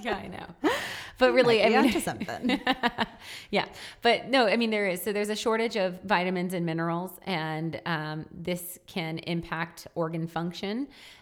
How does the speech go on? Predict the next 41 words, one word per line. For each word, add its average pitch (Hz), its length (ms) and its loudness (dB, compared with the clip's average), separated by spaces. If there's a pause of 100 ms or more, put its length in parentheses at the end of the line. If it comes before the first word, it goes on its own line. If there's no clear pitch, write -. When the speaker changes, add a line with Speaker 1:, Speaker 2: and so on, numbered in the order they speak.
Speaker 1:
Um, 160 300 2
and 180 120 0
then 170 120 0
again, 160 260 -2
the 165 140 -2
organs 170 440 -2
all 180 300 2
become 175 340 -6
less 156 220 -8
functional 156 460 -8
as 151 240 -8
they 160 200 -6
are 156 640 -4
less 165 520 -6
lubricated 165 1000 -8
or 165 280 -4
less 165 240 -6
hydrated. 165 760 -8 (380)
Um, 165 200 -4
so 175 220 -6
as 170 460 -6
the 185 60 -2
organs 160 540 -8
kind 180 160 -10
of 156 60 -8
are 160 240 -4
on 165 140 -6
the 156 80 -6
drier 165 500 -4
state, 185 540 -8 (360)
um, 165 200 -2
then 170 140 0
they 175 120 0
start 165 300 -6
to 185 80 -8
pull 175 340 -8
moisture 165 460 -4
from 160 200 -8
the 156 60 -6
brain. 160 760 -6 (440)
And 170 480 -2